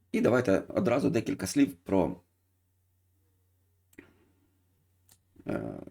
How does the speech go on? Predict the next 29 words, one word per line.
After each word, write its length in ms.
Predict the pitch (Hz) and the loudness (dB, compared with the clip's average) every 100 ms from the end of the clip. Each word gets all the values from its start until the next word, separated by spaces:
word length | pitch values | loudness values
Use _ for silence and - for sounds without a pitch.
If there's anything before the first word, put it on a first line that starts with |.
| - - _ _ _ _ _ - | -20 -20 _ _ _ _ _ -6
власне 260 | 92 - | -4 -4
кажучи, 360 | - 78 - - | -8 -10 -8 -6
зовнішній 400 | 98 - - - | -4 -6 -8 -8
вигляд. 240 | - - - | -8 -12 -12
Так? 240 | 120 123 _ _ _ - - _ _ _ _ - | -10 -12 _ _ _ -20 -20 _ _ _ _ -4
Е, 360 | 90 65 50 - - - | -4 -4 -6 -12 -20 -8
ну, 140 | - 214 | -2 2
ми 140 | 135 | 2
бачимо, 560 | - 95 - 90 80 - _ _ - | 4 2 2 0 0 -6 _ _ -6
є 220 | 71 73 | -2 -2
дві 160 | 92 | 0
панельки, 460 | 98 76 71 - - - | 0 0 -4 -6 -12 -20
щонайменше. 680 | - 90 - - - - - _ _ _ _ _ - - - - | -6 -4 -4 -8 -12 -18 -20 _ _ _ _ _ -20 -20 -18 -6
Може 240 | 180 - | -6 -6
бути 220 | - - | -12 -12
більше, 320 | - 302 - - _ | -4 -2 -2 -10 _
ну, 140 | - - | -16 -6
дві 100 | - | -6
панельки. 460 | - - - - - | -6 -12 -20 -14 -8
Одна, 220 | - - - - | -6 -8 -12 -4
одна 220 | 98 95 | -2 -2
панелька 460 | - 95 - - - _ _ _ _ - | -4 -8 -8 -12 -18 _ _ _ _ -6
вгорі, 360 | 180 277 254 247 - _ _ | -2 0 -2 -4 -14 _ _
це, 140 | - | -2
власне 280 | - - 101 | -2 -2 -4
кажучи, 320 | - - - | -6 -8 -8
якраз 340 | - - 78 - | -8 -6 -8 -4
і 220 | 104 90 - _ - | -4 -4 -8 _ -8
є, 360 | 78 90 78 | -2 -2 -2